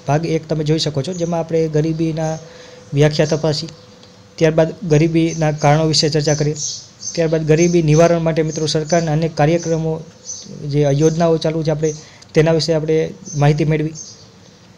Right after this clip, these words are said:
જેની લિંક મેં ડિસ્ક્રિપ્શનમાં આપેલ છે, તે તમે video જોઈ શકો છો મિત્રો ભાગ એકનો. આજે આપણે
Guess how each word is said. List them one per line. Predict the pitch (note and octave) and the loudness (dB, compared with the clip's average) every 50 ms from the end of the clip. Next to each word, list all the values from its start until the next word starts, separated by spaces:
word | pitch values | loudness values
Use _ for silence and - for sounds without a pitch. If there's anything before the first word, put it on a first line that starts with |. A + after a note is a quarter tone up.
| - - - - - - - - - - - | -20 -20 -18 -18 -20 -20 -20 -20 -20 -6 0
જેની | - D3+ E3 E3+ | 0 2 4 4
લિંક | E3+ E3+ E3 | 2 2 0
મેં | E3+ E3 D#3+ D#3+ D#3 | -2 -2 -2 -2 0
ડિસ્ક્રિપ્શનમાં | D3 D3+ D3+ - F3+ E3+ D3 D#3+ E3+ D#3+ | 2 2 2 2 0 -2 -2 -2 -2 -2
આપેલ | D3+ D3+ E3 D3+ | -2 -2 0 0
છે, | D#3 D3+ | 0 0
તે | D3+ D3+ D3+ D3+ D3+ | 0 0 0 2 2
તમે | D3 D3 D3+ D3 D3 | 0 -2 0 0 0
video | C#3+ C#3+ D#3 D3+ | 0 2 2 2
જોઈ | C3+ C#3+ D3 | 2 2 0
શકો | C#3 - C3 C3+ | 0 0 -4 -4
છો | C3 C3 | -4 -4
મિત્રો | C3+ C3 C#3 C3+ | -6 -6 -6 -4
ભાગ | A#2+ C3+ C3 C3 | -4 -4 -4 -4
એકનો. | C3+ C3+ - D#3+ G3+ - - - - - - - - - - - - - - - - - | -6 -6 -6 -8 -10 -10 -12 -18 -20 -20 -20 -20 -20 -18 -18 -18 -20 -20 -20 -20 -6 -4
આજે | E3+ F3 G3 F#3+ | 0 2 4 4
આપણે | F#3+ F3+ F3+ F#3 F#3 | 4 2 2 -2 -4